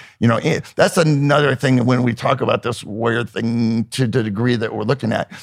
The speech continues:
People assume that this is all about like, "Okay, there's gonna be a war, we're all gonna shoot." That isn't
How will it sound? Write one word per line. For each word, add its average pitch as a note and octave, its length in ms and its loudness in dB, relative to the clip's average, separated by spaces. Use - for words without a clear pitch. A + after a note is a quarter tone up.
People C#3 300 2
assume C3+ 580 4
that G#2+ 180 -2
this A#2 320 -4
is A#2+ 160 2
all A2+ 260 2
about A2 320 2
like, G#2+ 340 2
"Okay, A#2+ 280 0
there's A2 160 -2
gonna C#3+ 180 2
be A#2+ 80 2
a A#2+ 60 2
war, A#2 200 2
we're A2+ 100 2
all A2+ 120 2
gonna A2+ 160 -4
shoot." - 380 -2
That A2+ 480 0
isn't B2 480 2